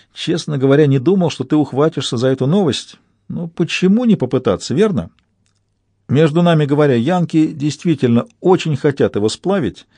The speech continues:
и давят на меня с тем, чтобы не ставил им в этом смысле палки в колеса. Вот я и подумал,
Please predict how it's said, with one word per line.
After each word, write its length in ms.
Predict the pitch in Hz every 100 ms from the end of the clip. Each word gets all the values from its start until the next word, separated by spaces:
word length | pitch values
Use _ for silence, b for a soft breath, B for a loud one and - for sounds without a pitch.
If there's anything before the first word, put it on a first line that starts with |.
| b b b b b b b b
и 140 | 113
давят 440 | 139 170 214 226 -
на 120 | 196
меня 340 | 190 190 202
с 80 | 151
тем, 220 | - 196
чтобы 320 | - 165 165 139
не 160 | 151
ставил 460 | - 165 151 131 117
им 120 | 120
в 120 | -
этом 180 | 127 120
смысле 380 | 113 180 190 143
палки 320 | - 107 98
в 60 | -
колеса. 440 | 87 82 - - _ _ _ _ _ _ _ _
Вот 220 | - 117
я 100 | 151
и 60 | 185
подумал, 480 | 190 151 180 175